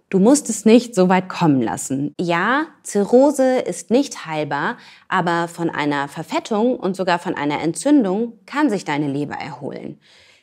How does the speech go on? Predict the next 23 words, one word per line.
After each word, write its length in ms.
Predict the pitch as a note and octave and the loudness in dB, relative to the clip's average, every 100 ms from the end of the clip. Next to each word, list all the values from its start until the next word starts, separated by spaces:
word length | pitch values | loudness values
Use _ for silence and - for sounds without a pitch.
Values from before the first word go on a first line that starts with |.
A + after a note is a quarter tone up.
| _ | _
Die 80 | G3+ | 0
Leber 260 | A#3 C#4 A#3+ | 2 4 2
ist 220 | A#3 - | 0 0
eh 160 | A#3+ | 0
voll 320 | B3 - F3 E3 | 0 0 0 0
krass, 460 | - - F#3 F3+ | -6 -4 -4 -2
wenn's 220 | D#3+ D3+ E3 | -4 -4 -2
darum 260 | D#3 E3 | -2 -2
geht, 220 | D3+ D3+ | -2 -4
zu 100 | - | -6
regenerieren. 720 | D#3+ D#3 D3 D3 D3 C#3 C#3+ | -4 -2 -2 -2 -4 -6 -6
Das 200 | D3+ - | -6 -8
ist 140 | E3 - | -10 -6
so 160 | A3 - | -6 0
irre. 340 | A#3 D#3+ D3+ | 0 0 -4
Mal 160 | G3 G3+ | -4 -6
kurz 260 | G3+ C4 A3+ | -6 -6 -4
ein 80 | |
Beispiel. 600 | F3 F3+ G3 - C#3+ F#3+ A3 - _ | -6 -6 -8 -6 -4 -4 -8 -20 _
Man 120 | E3+ F3 | -6 -4
kann 240 | G#3+ C4 | -4 -4
ungefähr 460 | A#3+ A#3 G#3+ F#3 - | -4 -4 -6 -10 -10
zwei 340 | - G#3+ | -6 -4